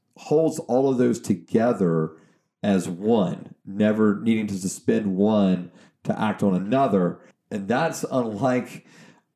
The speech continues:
just about any other God you're gonna come across in other religions. Because the Christian God is good.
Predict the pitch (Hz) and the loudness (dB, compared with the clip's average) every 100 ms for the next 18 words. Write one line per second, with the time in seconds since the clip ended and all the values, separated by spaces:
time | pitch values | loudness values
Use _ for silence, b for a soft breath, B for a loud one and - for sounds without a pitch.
0 | - 104 156 - 135 127 123 123 113 101 | -4 2 2 0 -2 -2 -2 -2 0 0
1 | 90 - _ - 120 110 110 104 104 95 | -2 -12 _ -8 -2 0 0 0 0 0
2 | 110 98 92 - 85 82 85 - - 95 | -2 -4 -4 -2 -2 -2 -4 -10 -12 -4
3 | 90 87 85 87 170 - - - - - | 0 2 2 2 0 -2 -10 -12 -16 -18
4 | - _ _ _ _ B B B B - | -20 _ _ _ _ B B B B -6
5 | 107 131 117 101 - - _ _ 131 127 | 0 2 2 -2 -8 -14 _ _ -6 0
6 | 180 202 180 135 123 113 101 107 90 87 | 0 0 -2 -2 -2 -2 -2 -2 -4 -6
7 | - 104 80 - 95 | -2 0 0 -6 -12